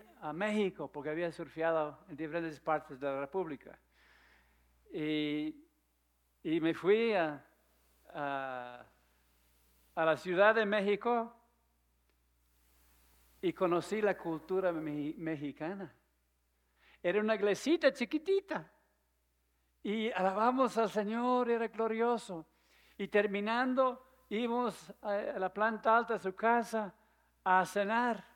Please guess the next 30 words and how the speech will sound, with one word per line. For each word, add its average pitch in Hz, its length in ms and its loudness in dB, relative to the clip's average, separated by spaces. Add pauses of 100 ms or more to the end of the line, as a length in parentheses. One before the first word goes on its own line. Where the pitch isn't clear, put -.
(540)
Y 190 80 2
hasta 208 360 4
una, 240 300 -2
dos 233 300 0
de 233 80 0
la 214 80 2
mañana 220 440 -2
estuvimos 208 280 -8
alabando 202 560 0
al 214 80 -2
Señor, 214 280 -6
platicando, 214 1000 -4 (440)
los 208 200 0
abrazos. 220 580 0 (120)
Me 226 120 4
abrazaban, 226 600 4
dijo, 208 180 -6
la 196 100 0
primera 202 220 0
vez 220 100 0
que 214 120 -2
me 202 120 2
abrazaron, 185 440 2
"¿Y 214 60 -4
tú 220 140 -8
qué 226 140 0
haces?". 226 400 0 (2000)
No 220 180 0
conocía 240 640 0
eso. 196 400 -4